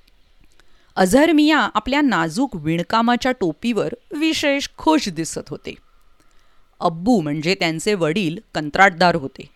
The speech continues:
चौकातले मोठे दुकानदार अब्बूंना कापड द्यायचे आणि अब्बू कशिदाकाम, भरतकाम करणाऱ्या बायकांकडून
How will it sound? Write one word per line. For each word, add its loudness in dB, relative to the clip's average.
चौकातले 2
मोठे 0
दुकानदार -2
अब्बूंना -4
कापड 2
द्यायचे 0
आणि 0
अब्बू -2
कशिदाकाम, 0
भरतकाम -2
करणाऱ्या -2
बायकांकडून -2